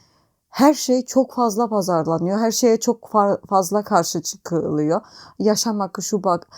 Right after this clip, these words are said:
Evet, yaşam haklarımızı korumak zorundayız. Koruyalım, saygı duyalım birbirimize. Kimsenin, e, şeyine, e, karşı çıkmayalım ama her şeyde reklam yaparak çocukları yani başka bir boyuta şey yapıyorlar,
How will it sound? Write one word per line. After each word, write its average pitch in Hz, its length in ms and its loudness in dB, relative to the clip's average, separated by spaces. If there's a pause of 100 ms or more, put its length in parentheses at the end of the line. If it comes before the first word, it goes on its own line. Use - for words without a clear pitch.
(160)
Evet, 254 260 2
yaşam 247 260 -2
haklarımızı 214 680 -2
korumak 208 400 -2
zorundayız. 190 540 -6
Koruyalım, 185 640 0
saygı 185 400 0
duyalım 180 380 -2
birbirimize. 180 640 -4 (360)
Kimsenin, 202 720 -2
e, 165 300 0
şeyine, 196 340 -4
e, - 440 -8
karşı 202 340 -4
çıkmayalım 202 460 -2
ama 294 240 0 (340)
her 269 180 4
şeyde 254 420 4
reklam 254 400 2
yaparak 247 640 -2 (240)
çocukları 226 680 0 (320)
yani 202 420 -2
başka 233 340 0
bir 240 100 -2 (340)
boyuta 196 800 0
şey 175 200 -4
yapıyorlar, 156 460 -4